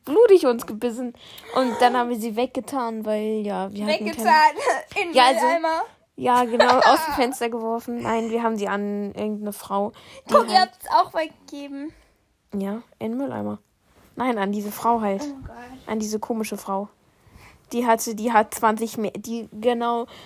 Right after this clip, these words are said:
Speaker 1: also hatte auch ganz viele Meerschweinchen und sowas.
Speaker 2: Boah, wir können ja mal so et-, so sa-, Leute, ich, ich,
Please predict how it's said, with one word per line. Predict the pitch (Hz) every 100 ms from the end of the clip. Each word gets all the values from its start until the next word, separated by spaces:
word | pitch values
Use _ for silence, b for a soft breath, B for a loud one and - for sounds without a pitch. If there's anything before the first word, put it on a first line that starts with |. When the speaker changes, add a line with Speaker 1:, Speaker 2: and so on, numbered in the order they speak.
| B
Speaker 1:
also | 240 226 226 240
hatte | 247 226 254 226 -
auch | 226 -
ganz | 226 220
viele | 247 226
Meerschweinchen | 214 214 - 214 233 - 240
und | 240
sowas. | 247 247 254 _ B B _
Speaker 2:
Boah, | 294 285
wir | 294
können | 349 294
ja | 277
mal | 269
so | 262
et-, | 262 - _ _ _ _
so | 277 269 240 _ 254
sa-, | 262 262 - 285
Leute, | 285 311 285 -
ich, | - - _
ich, | _